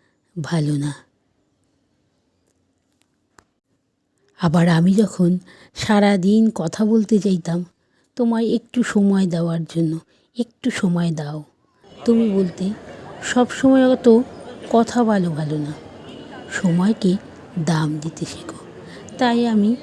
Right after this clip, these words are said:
আবেগ কন্ট্রোল করলাম আর সময়ের দাম দিতে শিখলাম।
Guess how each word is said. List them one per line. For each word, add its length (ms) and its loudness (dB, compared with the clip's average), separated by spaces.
আবেগ 460 2
কন্ট্রোল 520 -2
করলাম 520 0
আর 220 -2
সময়ের 600 0
দাম 280 -2
দিতে 280 -6
শিখলাম। 640 -8